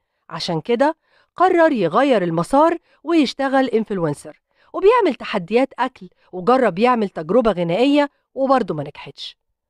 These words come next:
ويبقى الحال كما هو عليه. أما عن جهاد اللي اسمها الحقيقي هدى هاني، واللي الحظ حالفها بدخول الفن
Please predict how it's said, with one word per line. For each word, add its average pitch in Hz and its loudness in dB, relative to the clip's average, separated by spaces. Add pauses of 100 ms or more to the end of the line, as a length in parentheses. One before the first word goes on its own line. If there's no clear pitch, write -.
ويبقى 180 -8
الحال 294 0 (440)
كما 220 -2
هو 180 2
عليه. 180 0 (720)
أما 214 2
عن 160 -2
جهاد 214 0 (320)
اللي 208 -2
اسمها 240 2
الحقيقي 247 2
هدى 208 2
هاني، 277 2 (340)
واللي 403 4
الحظ 277 0
حالفها 240 0
بدخول 226 -2
الفن 262 0